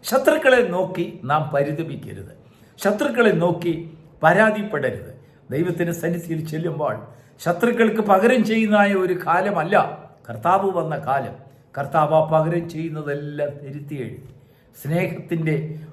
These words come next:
ആ ധാര കൊണ്ട്, സ്നേഹം കൊണ്ട് മനുഷ്യനെ മൂടുവാൻ കർത്താവ് അഭ്യസിപ്പിച്ചു. കർത്താവ് അങ്ങനെ ചെയ്ത് കാണിച്ചു, നമ്മെ അങ്ങനെ അഭ്യസിപ്പിച്ചു. ദൈവത്തിന് സ്തോത്രം. അങ്ങനെ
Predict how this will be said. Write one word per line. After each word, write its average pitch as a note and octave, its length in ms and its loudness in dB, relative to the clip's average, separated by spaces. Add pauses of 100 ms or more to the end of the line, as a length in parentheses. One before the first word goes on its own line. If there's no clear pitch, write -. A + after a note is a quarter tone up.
(200)
ആ D#3+ 40 6 (220)
ധാര F3+ 300 6 (120)
കൊണ്ട്, E3 240 -2 (500)
സ്നേഹം G#3+ 480 4
കൊണ്ട് F3 180 0 (100)
മനുഷ്യനെ E3+ 420 -2 (120)
മൂടുവാൻ E3 460 2 (440)
കർത്താവ് D3+ 440 0
അഭ്യസിപ്പിച്ചു. D#3 680 -6 (460)
കർത്താവ് E3 380 4
അങ്ങനെ F3 200 0 (120)
ചെയ്ത് F#3+ 240 0 (100)
കാണിച്ചു, F3+ 420 -2 (500)
നമ്മെ F3 320 0 (220)
അങ്ങനെ D3 280 -4
അഭ്യസിപ്പിച്ചു. C3+ 680 -6 (460)
ദൈവത്തിന് C#3+ 480 -2
സ്തോത്രം. A#2 380 -6 (460)
അങ്ങനെ D4+ 240 2